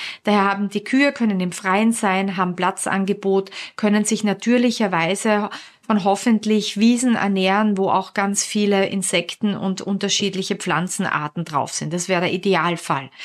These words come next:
Da haben sie dann keinen Stress, so können sie ganz natürlicherweise, sind dem Sonnenlicht ausgesetzt, also können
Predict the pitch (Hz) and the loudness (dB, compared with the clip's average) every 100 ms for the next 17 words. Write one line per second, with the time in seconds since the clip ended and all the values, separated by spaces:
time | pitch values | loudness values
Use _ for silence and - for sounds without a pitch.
0 | - - - _ 220 214 214 202 185 170 | -14 -14 -20 _ -2 0 0 0 0 -2
1 | - 165 - 226 269 311 - 240 233 220 | -4 -2 -2 0 0 0 0 -2 0 0
2 | 214 202 196 202 220 220 202 233 226 220 | 2 0 0 -2 0 -2 0 2 2 0
3 | 208 185 185 196 190 175 170 262 262 247 | 0 0 -2 -4 -2 0 2 2 4 4
4 | 226 220 - 190 190 - 190 180 175 - | 2 0 0 0 0 -2 -2 -2 -2 -6
5 | - - - - 196 196 208 190 208 208 | -12 -12 -12 -4 -2 0 2 2 4 2
6 | 220 - | 0 -4